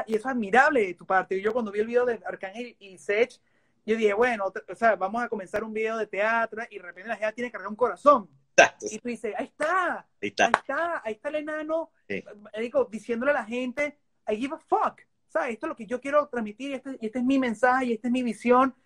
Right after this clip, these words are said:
Speaker 1: y te aplaudo por eso, porque siento que eres de los pocos, y por eso estás aquí, aquí en, en, en esa calle. No estás en la calle porque eres mi amigo, además, pero eres porque una persona que también siento que tienes visión en, en esta industria. No eres una persona que se quedó con hacer videos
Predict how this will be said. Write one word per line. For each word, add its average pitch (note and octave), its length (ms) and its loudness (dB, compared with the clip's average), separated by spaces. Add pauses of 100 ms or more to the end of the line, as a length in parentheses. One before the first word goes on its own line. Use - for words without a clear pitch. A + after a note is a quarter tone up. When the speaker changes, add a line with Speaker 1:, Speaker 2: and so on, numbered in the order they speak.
(260)
Speaker 1:
y A3+ 120 -8
te G#3 80 4
aplaudo B3+ 460 2
por F#3+ 160 -10
eso, D4 300 -4
porque G3 200 -14
siento G#3+ 240 -12
que C#4 60 -10
eres C#4+ 120 -2
de C#4 40 -4
los G#3+ 120 -6
pocos, A#3+ 240 -2
y - 20 -10
por F#3+ 100 -8
eso G#3+ 100 -8
estás C4+ 180 -4
aquí, C4 240 -8
aquí A3 280 -6
en, A#3 260 -4
en, G#3+ 140 -12
en G3 160 -12
esa G3 200 -10
calle. B3+ 160 2
No G3+ 60 -12
estás B3 140 -6
en G3 220 -8
la F#3 60 -6
calle F#3+ 140 -10
porque F#3 140 -12
eres F#3 80 -10
mi D#3+ 60 -16
amigo, G3 360 -4 (420)
además, A#3 400 4 (280)
pero B3+ 240 4
eres C#4 180 -8
porque C#4+ 240 -10
una C4 160 -4
persona C4 240 -12
que C#4 80 -18
también A#3 300 -8
siento C4 240 -8
que B3 80 -10
tienes B3 180 -4
visión C4+ 400 6
en, A3 160 0
en G#3 100 -2
esta G3+ 140 -4
industria. F#3+ 480 2
No G3+ 80 -6
eres A3 60 -2
una C4 120 2
persona A#3 280 -6
que B3+ 120 -12
se G#3+ 120 -8
quedó G3+ 280 0
con B3+ 120 -4
hacer G#3+ 240 -6
videos B3 360 4